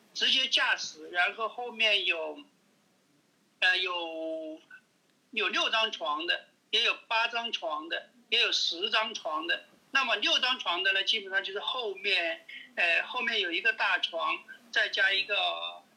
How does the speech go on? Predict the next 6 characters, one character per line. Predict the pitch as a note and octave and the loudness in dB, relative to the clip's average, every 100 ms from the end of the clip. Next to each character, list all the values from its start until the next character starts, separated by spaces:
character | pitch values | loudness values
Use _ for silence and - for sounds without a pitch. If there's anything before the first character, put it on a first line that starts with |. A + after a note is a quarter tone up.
| _ | _
呃， | - E3+ E3 | -2 0 0
上 | - A3+ G3 | 0 0 2
下 | G#3 - - | 2 0 -6
铺， | G3 F#3+ G#3 - _ _ | -10 -8 -10 -14 _ _
然 | F#3 F3 A#3+ | 2 2 2
后 | - B3+ A3+ - | -4 -2 -2 -4